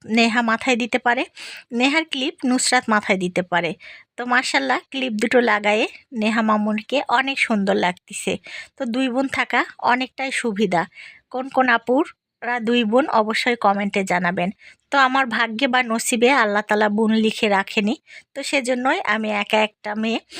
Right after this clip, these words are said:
আমার কোনো যাওয়ারও জায়গা নাই, কোনো ভালোবাসার বোনও নাই। তো আসসালামু আলাইকুম, আপনারা সবাই কেমন আছেন? আশা করি যে যেখানে আছেন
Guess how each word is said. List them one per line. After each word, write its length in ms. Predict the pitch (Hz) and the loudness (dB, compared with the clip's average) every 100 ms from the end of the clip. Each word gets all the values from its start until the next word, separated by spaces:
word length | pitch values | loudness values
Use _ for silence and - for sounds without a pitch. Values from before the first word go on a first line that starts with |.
| 349 - | -14 -2
আমার 240 | 220 226 | 0 2
কোনো 320 | 233 220 220 294 - 294 | 2 2 4 2 0 -6
যাওয়ারও 440 | 214 220 226 233 | 0 0 0 -2
জায়গা 360 | 233 233 226 240 | 0 0 0 0
নাই, 180 | 233 330 - _ _ _ | 0 -2 -6 _ _ _
কোনো 240 | - 240 233 | -2 0 0
ভালোবাসার 640 | 220 214 214 220 - 262 | 0 0 0 0 0 -2
বোনও 340 | 254 233 226 190 | 0 -2 0 0
নাই। 260 | 170 160 185 - - _ _ _ _ _ - | -2 -4 -8 -16 -20 _ _ _ _ _ -6
তো 100 | 240 | -2
আসসালামু 560 | 247 - 294 285 226 | -2 0 0 0 2
আলাইকুম, 560 | 196 185 180 - 175 190 - | 0 0 -4 -6 -8 -6 -6
আপনারা 420 | 208 - 214 214 | -6 -4 -4 -4
সবাই 380 | - 226 233 302 | -2 0 0 -2
কেমন 340 | - 233 214 196 | -4 -2 -2 -2
আছেন? 440 | 165 - 190 180 - - - - | -2 -2 0 -2 -6 -14 -18 -6
আশা 260 | 220 262 | -4 -2
করি 340 | 247 226 233 330 - 220 | 0 2 2 -2 -6 -4
যে 180 | 220 220 | 0 0
যেখানে 420 | 208 - 240 226 | 0 -2 -2 0
আছেন 320 | - - 254 | -2 0 0